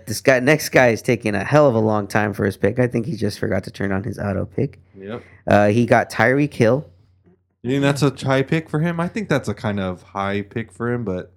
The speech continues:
Speaker 2: I think he's that caliber of a wide receiver, though.
Speaker 1: Oh, yeah, definitely. The first tight end was taken at nineteen now. Travis Kelce, which I
Speaker 2: Ooh,
Speaker 1: everyone
Speaker 2: they did it. The tight ends.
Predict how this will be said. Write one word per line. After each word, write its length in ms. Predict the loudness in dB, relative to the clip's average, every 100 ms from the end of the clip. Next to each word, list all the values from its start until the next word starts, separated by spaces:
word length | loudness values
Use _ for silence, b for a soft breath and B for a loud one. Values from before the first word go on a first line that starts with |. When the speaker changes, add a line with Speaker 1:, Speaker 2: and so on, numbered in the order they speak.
| _
Speaker 2:
I 280 | _ _ _ -6
think 100 | -4
he's 100 | -4
that 160 | -6
caliber 440 | -6 -6 -6 -4 -6
of 100 | -8
a 80 | -10
wide 220 | -8 -10
receiver, 360 | -12 -12 -10 -8
though. 220 | -8 -4 2
Speaker 1:
Oh, 140 | 4
yeah, 200 | 6 4
definitely. 460 | 2 0 0 0 2
The 100 | 2
first 280 | 0 2
tight 180 | 2 4
end 180 | 4 2
was 120 | 0 2
taken 300 | 0 2 -2
at 100 | 0
nineteen 500 | 0 -2 -2 0 0
now. 340 | -2 -4 -8 b b b b
Travis 360 | 4 4 2
Kelce, 440 | 2 2 2 0 2
which 360 | 2 0 -6 -12 0
I 120 | 2 8
Speaker 2:
Ooh, 20 | 12 12 12 12
Speaker 1:
everyone 60 |
Speaker 2:
they 120 | 12
did 280 | 8 8 8
it. 180 | 8 4
The 80 | 0
tight 320 | 2 4 6
ends. 460 | 6 4 2 -6